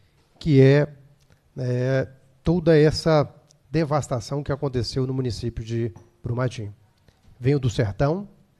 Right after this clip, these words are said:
venho do norte de Minas, como roceiro que sou, como um, alguém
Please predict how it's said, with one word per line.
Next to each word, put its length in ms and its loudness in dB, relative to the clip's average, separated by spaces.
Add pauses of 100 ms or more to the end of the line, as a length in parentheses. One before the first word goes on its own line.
venho 220 -4
do 100 -6
norte 300 0
de 80 -6
Minas, 520 -6 (480)
como 220 -2
roceiro 640 6
que 140 -10
sou, 480 -4 (440)
como 300 -4
um, 200 -6 (220)
alguém 640 -2